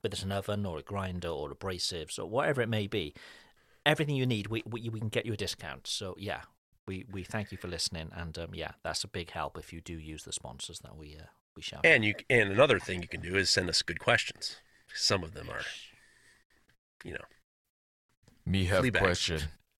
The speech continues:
Speaker 1: Questionable.
Speaker 2: I mean, some of them just don't work. I mean, like,
Speaker 1: <laughs>
Speaker 2: you know, the, the, you know, I'm not gonna name names, but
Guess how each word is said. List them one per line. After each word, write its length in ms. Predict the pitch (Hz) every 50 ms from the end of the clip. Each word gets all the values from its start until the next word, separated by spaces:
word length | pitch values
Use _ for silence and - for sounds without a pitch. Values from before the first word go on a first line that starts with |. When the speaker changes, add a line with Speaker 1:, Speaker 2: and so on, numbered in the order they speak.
| _ _ _
Speaker 1:
Questionable. 540 | - - 147 - - - - 113 107 101 - 170
Speaker 2:
I 80 | 196
mean, 180 | 190 220 226 -
some 180 | - 220 202
of 80 | 190 175
them 120 | 165 160
just 120 | 147 143 131
don't 200 | 143 131 127 147
work. 300 | 185 208 123 90 - - -
I 60 | 135
mean, 160 | 135 139 139
like, 260 | 143 131 123 113 - - -
Speaker 1:
<laughs> 60 | -
Speaker 2:
you 760 | - 139 - - - - - - - - - - - - - 123
know, 60 | 120
the, 140 | 110 117 117 107 107 123 120 -
the, 200 | - 123 110 113 -
you 60 | - 151
know, 160 | 113 90 - - - - - - - -
I'm 60 | 107
not 100 | 98 90
gonna 140 | - - - - - - - - - -
name 280 | 101 98 95 90 87
names, 360 | 92 120 117 92 82 - - -
but 160 | - - -